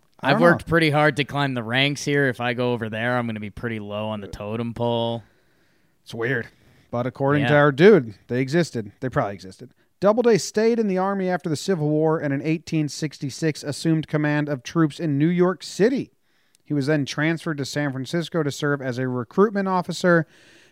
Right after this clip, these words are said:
Speaker 1: During this time, he was involved in securing the first patent for the city's cable car system.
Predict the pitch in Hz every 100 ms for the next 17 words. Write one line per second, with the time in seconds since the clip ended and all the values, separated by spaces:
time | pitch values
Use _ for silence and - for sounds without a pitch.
0 | _ 175 202 208 202 180 - 147 143 139
1 | 143 120 151 160 156 139 131 131 127 117
2 | 131 135 127 123 120 - 147 180 - -
3 | 139 107 110 - 127 117 - 135 120 -
4 | - - 151 156 135 - 107 - 104 -
5 | - 107